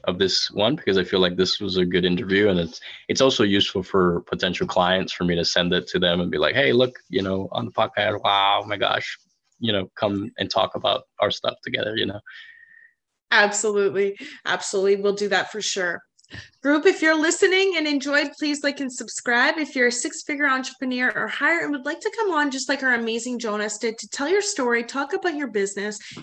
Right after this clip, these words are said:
Speaker 2: and your podcast, um, please go to top one hundred interview dot com. We'd love to have you on. Thanks so much, Jonas.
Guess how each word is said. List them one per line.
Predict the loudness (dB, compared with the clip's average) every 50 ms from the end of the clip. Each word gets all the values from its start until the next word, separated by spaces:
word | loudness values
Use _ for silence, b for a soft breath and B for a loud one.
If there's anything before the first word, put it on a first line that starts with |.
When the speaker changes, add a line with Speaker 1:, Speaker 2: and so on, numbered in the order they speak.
| B
Speaker 2:
and | -6 -6 -4 -4
your | -4 -4
podcast, | -4 -2 -2 0 0 -2 -2 -2 -2 0 -2 -2 -4 -8 -6 -4 -2
um, | -2 -2 -2
please | -4 -6 -8 -6 -4
go | -4
to | -4 -4
top | -4 -4 -4 -2 -2 -2 -4 -6 -12 _
one | -8 -6 -6 -4
hundred | -4 -2 -2 -2 -2 -2
interview | -4 -6 -6 -8 -8 -6 -6
dot | -4 -4 -6 -6 -4
com. | -2 0 0 0 0 -4 -6 B B B B B B B B -10
We'd | -8 -6
love | -4 0 0 0 0 0
to | -2 -4
have | -4 -4 -4 -2
you | -2 -2 -2
on. | -2 -4 -6 -8 -10 -14 _ _ _ _ 2
Thanks | 2 2 4 4
so | 4 6
much, | 6 6 6 4 4
Jonas. | 4 6 6 6 6 6 4 2 -4